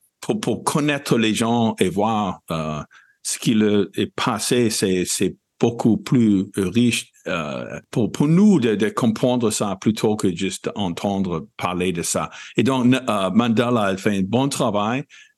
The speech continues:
Euh, il a, les, les gens qui le connaissaient déjà, ils ne connaissaient pas vraiment, euh,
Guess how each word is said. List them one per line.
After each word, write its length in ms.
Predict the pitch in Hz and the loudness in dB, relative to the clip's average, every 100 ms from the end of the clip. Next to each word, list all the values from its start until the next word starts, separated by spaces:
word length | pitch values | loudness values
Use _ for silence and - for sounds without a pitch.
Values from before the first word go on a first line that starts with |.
| - | -6
Euh, 360 | 95 90 87 78 | -4 -2 -4 0
il 240 | 107 98 | 2 2
a, 260 | 90 87 80 - _ _ | 0 -2 -6 -12 _ _
les, 220 | 104 92 | -2 0
les 220 | 85 107 | 0 0
gens 500 | 104 120 127 123 113 - _ | 2 2 2 0 -2 -12 _
qui 160 | - 110 | -2 0
le 120 | 98 | 0
connaissaient 520 | - 131 123 117 127 | -2 -2 -2 0 2
déjà, 520 | 110 101 98 107 123 101 | 2 0 -2 -2 -2 0
ils 180 | 101 95 | 0 0
ne 160 | 90 - - _ | -2 -6 -14 _
connaissaient 440 | 101 95 95 95 | -2 0 0 -2
pas 240 | 85 107 104 | -2 -2 -2
vraiment, 600 | 90 92 92 101 98 - - | -2 -2 0 0 -2 -6 -10
euh, 200 | 80 71 | -10 -10